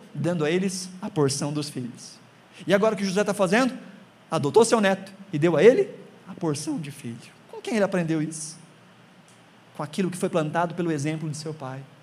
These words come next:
Na sequência, verso vinte e quatro. Antes de morrer,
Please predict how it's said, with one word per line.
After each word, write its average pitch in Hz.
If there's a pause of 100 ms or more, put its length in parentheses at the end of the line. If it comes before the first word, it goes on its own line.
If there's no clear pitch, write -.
(260)
Na 170
sequência, 196 (1700)
verso 175
vinte 180
e -
quatro. 208 (680)
Antes 190
de 190
morrer, 180